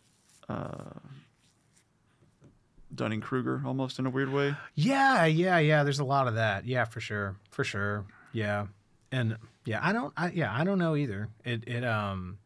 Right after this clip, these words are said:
Speaker 2: it just, it bums me out 'cause I used to have such a positive association with all those things. That's like, this is, it's very, personally, it's been very irritating for me that, like, I
Speaker 1: Yeah.
Speaker 2: can't just go and lean on my Ram Dass books and Ram Dass lectures the way I used to because I know that there's other asshats who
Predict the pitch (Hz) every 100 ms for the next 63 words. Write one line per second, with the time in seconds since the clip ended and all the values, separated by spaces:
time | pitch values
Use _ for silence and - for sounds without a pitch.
0 | _ _ - - - - 139 151 139 131
1 | 113 120 143 113 113 131 - 131 147 175
2 | 170 - - 160 165 156 147 170 151 127
3 | 170 147 110 101 104 - 107 101 104 135
4 | 151 127 131 117 143 135 135 123 120 113
5 | 143 123 120 131 151 - 170 165 151 123
6 | 110 107 123 110 113 120 113 104 - -
7 | 131 127 127 120 98 101 117 104 107 104
8 | 110 107 104 98 - - - - - -
9 | - - 131 127 113 120 113 110 104 120
10 | 113 110 104 113 120 113 107 98 95 107
11 | 113 131 107 92 92 - - - 117 113
12 | 110 110 98 98 117 131 120 107 - 110
13 | 107 110 101 113 107 101 117 127 - 101
14 | 101 107 113 104 104 107 113 110 107 107
15 | 113 101 113 117 113 107 107 104 - 104
16 | 98 - - 104 98